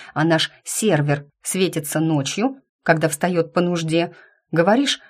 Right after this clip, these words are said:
что не уверена, я тебя придушу». Брюнетка набросилась на меня коброй, повалила на диван, и пока мы, смеясь, катались по нему, к нам подошёл Семёнов. Наблюдая, лениво заметил:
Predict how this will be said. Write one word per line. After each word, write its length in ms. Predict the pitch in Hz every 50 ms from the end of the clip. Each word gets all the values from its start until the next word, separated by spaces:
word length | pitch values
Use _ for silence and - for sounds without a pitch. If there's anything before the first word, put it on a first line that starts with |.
| _ _
что 240 | - - - 240 220
не 140 | 208 202
уверена, 680 | 202 190 175 170 208 277 330 339 302 208 143 - - - _ _
я 340 | - 190 170 165 175 240 311
тебя 400 | 311 - 302 277 196 175 190 220
придушу». 720 | 220 - 165 160 151 147 143 143 - - - 151 160 - _ _ _ _ _ _ _ _
Брюнетка 520 | 165 156 190 196 220 269 339 349 - - 285
набросилась 680 | 220 185 165 160 170 196 190 - - 180 175 165 165 -
на 120 | 175 160
меня 340 | 156 151 147 156 165 165 170
коброй, 580 | 165 - - 165 151 147 156 143 143 143 - - _ _ _ _
повалила 540 | - 165 151 156 160 165 165 165 156 151 147
на 140 | 147 151 143
диван, 480 | 143 147 143 165 214 262 285 277 - - _
и 80 | - 180
пока 280 | - 170 160 - 180 170
мы, 240 | 175 170 170 165 - - - - _
смеясь, 580 | - - - 196 190 185 175 165 151 147 -
катались 480 | - - 170 - - 277 302 320 311 -
по 100 | - 311
нему, 460 | 285 269 277 277 277 285 277 285 - _ _ _
к 100 | - 170
нам 240 | 175 196 247 254 247
подошёл 440 | 214 170 160 151 147 - - 160 156
Семёнов. 600 | - - 165 160 160 147 143 143 147 147 - - _ _ _ _
Наблюдая, 680 | - 180 170 156 151 156 160 151 180 220 262 269 269 269 - - _ _ _
лениво 440 | - 175 180 180 180 170 156 151 151
заметил: 680 | 147 170 170 180 165 151 143 143 143 147 143 143 147